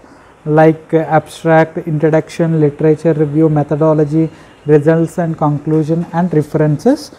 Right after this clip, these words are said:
These, uh, seven steps plays a crucial role in whatever the project may be. We, uh, whatever the project may be, it starts with the abstract in the initial stage after the topic selection,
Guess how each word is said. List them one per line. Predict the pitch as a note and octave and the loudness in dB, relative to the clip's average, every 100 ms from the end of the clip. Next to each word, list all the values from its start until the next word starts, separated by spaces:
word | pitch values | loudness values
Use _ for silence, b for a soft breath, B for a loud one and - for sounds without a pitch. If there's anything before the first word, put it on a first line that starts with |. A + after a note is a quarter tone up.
| B B - | B B -8
These, | C#3+ G#3+ C4+ - A#3+ | 0 2 2 0 2
uh, | A3+ G#3 G3 | 4 4 2
seven | - F3+ E3+ G3+ | 2 2 2 0
steps | - G#3 - - | -2 -4 -4 -6
plays | - F3 E3+ E3+ | -2 2 2 0
a | F#3+ | -6
crucial | - - - F3 F3+ G3+ G3+ G3 | -8 -8 0 2 2 2 2 2
role | E3+ E3+ | 2 0
in | F3 E3+ E3 | 0 -2 -2
whatever | D3 D3 D3+ D#3 | -2 -2 -2 -2
the | E3 | -2
project | D#3+ D#3 D3 D#3 - | -2 0 2 0 -2
may | D3+ D3 | -2 -2
be. | G3 D4 B B B B E3 | -2 -2 B B B B 0
We, | F#3 | 2
uh, | F3 E3 E3 E3 D#3+ B B _ | 4 4 6 4 0 B B _
whatever | E3+ F3 A3 A#3 | 0 2 2 2
the | B3 | 0
project | G3+ F#3 G3 G3+ | 2 2 2 0
may | G3+ | 2
be, | A3+ | 2
it | G3 | 0
starts | - F3+ E3 F#3 - | -2 0 2 0 -2
with | F#3 | 0
the | G3+ | 2
abstract | F3 D#3 D3 - F3+ F#3 F#3+ | 2 0 -4 -4 2 2 2
in | F3+ | 0
the | F3 | 0
initial | D#3+ E3 - F#3 | 0 -2 -2 -2
stage | F3 - F#3+ F#3+ | -2 -2 0 0
after | D3+ D3+ - F3 | 0 -2 -2 -2
the | F3 E3+ | 0 0
topic | E3+ D3+ D3 F3 | 0 0 0 -4
selection, | - D#3 D#3+ - A3+ C#4+ | -2 0 0 -2 -2 -2